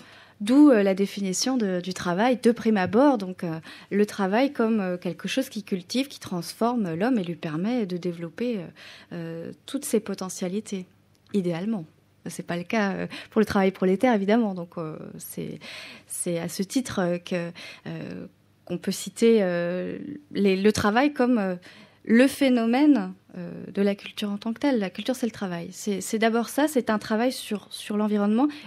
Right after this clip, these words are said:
et par, euh, un effet de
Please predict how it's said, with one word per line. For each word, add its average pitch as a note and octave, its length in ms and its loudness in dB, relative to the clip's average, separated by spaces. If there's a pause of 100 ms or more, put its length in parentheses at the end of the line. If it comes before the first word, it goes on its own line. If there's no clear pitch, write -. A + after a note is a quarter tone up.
(160)
et C4+ 280 4 (640)
par, G#3 280 2
euh, F3 220 -2 (180)
un F3+ 140 -6
effet F#3+ 400 -4
de E3+ 160 -8